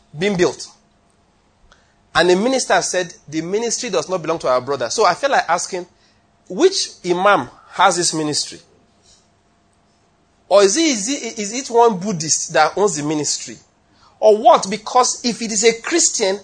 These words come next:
then what makes him not your brother? I told you, listen, I can't tell what's going on in the West, in the Middle Belt, or in the North.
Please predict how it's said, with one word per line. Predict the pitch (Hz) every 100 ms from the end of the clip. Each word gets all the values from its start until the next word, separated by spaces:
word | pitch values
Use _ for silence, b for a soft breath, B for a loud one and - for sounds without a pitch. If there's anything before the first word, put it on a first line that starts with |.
| _ -
then | 202 220
what | 285 -
makes | 262 277 247
him | 254 247
not | 302 - -
your | 220 151
brother? | 175 147 - _ _ _ _ _ _ _ _ _ _ _ _ _ _ _ _ _ _ _ _ _ _ _ _ _ _ _ _ _ _ -
I | 175
told | 269 247
you, | 226
listen, | 233 208 - -
I |
can't | 180 262 269
tell | 233 220
what's | 220
going | 175 202
on | 196
in | 165
the | 165
West, | 220 320 - _ _ _ -
in |
the | 156
Middle | 175 240
Belt, | 214 226 226
or | 165
in | 160
the | 165
North. | 190 302 -